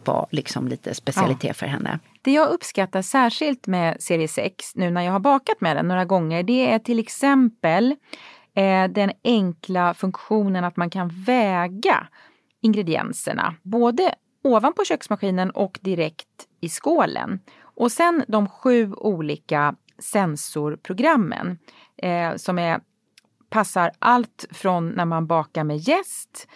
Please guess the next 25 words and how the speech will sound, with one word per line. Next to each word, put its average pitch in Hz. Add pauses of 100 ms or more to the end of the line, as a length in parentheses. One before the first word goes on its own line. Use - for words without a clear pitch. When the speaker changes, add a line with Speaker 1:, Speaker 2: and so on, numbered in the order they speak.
(240)
Speaker 2:
till 277 (260)
att 262
man 269
vill 254
vispa 269
grädde 208
eller 170
maräng 180
eller -
något -
annat. - (360)
Och, 247
eh, 233 (280)
den 262
här 370
gången 202
när 185
jag 170
gjorde 165 (160)
Earl 180
Grey-kexen 214
så 170
hade 170
jag 160
program 175